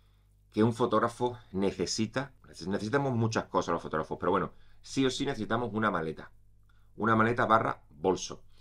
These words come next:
Cuando digo bolsa me refiero a una cosa de este estilo, ¿vale? Bolsa, barra mochila o incluso un trolley. Pues un trolley es una idea muy buena para regalar. Te vas a estar gastando, según la marca, en torno a los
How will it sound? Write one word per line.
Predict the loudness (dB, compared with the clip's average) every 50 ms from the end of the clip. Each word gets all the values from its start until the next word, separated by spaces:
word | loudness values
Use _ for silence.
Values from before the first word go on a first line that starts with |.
| -20 -20 -20 -18
Cuando | -12 -6 -4
digo | -2 0 2
bolsa | 0 0 0 0
me | 0 -2
refiero | -2 -2 -2 0 0 0
a |
una | 0 -2 -4
cosa | -4 -4 -4
de | -6 -6
este | -6 -8
estilo, | -12 -8 -8 -8 -8 -6
¿vale? | -4 -4 -4 -4 -6 -8 _ -18 -8
Bolsa, | -2 2 2 4 2 2 2 4 6 8 8
barra | 8 6 2 0 -2 -4
mochila | -6 -6 -6 0 2 2 4 6 4 4 4 2
o | 2 2 2
incluso | 2 0 -2 -4 -6 -4 -2 -2
un | -2 -2 -4 -6
trolley. | -4 0 2 2 2 2 0 -4 -6 -12 -20 -20 -20 -14 -4
Pues | 0 2 4
un | 4 4 2 0
trolley | 2 4 4 4 4 0 -4 -10 -16 -18 -20 -20 -20 -14 -10
es | -6 -2
una | -2 0 0
idea | 2 2 2 0
muy | 0 0 0 0 2
buena | 4 4 2 2 2 -2 -6 -8 -4 -2
para | -2 -2 -2
regalar. | -4 -4 -2 0 4 4 4 2 0 -6 -16 -20 -20 -20 -20 -6 0
Te | 2 2
vas | 4 4
a |
estar | 2 0 0 0 0
gastando, | -2 -2 0 2 2 2 4 2 2 2 2 4 4 4 4 2
según | 2 0 0 0 2
la | 2 4
marca, | 4 4 2 2 0 -2
en | -2 -2 -6
torno | -6 -2 0 0 0 0 -2 -4 -6 -6 -6 -4 -4 -2 -2 -2
a | -2
los | -2 -2 -2 -2 -2 -2 -2 -2 -2 -2 -4 -6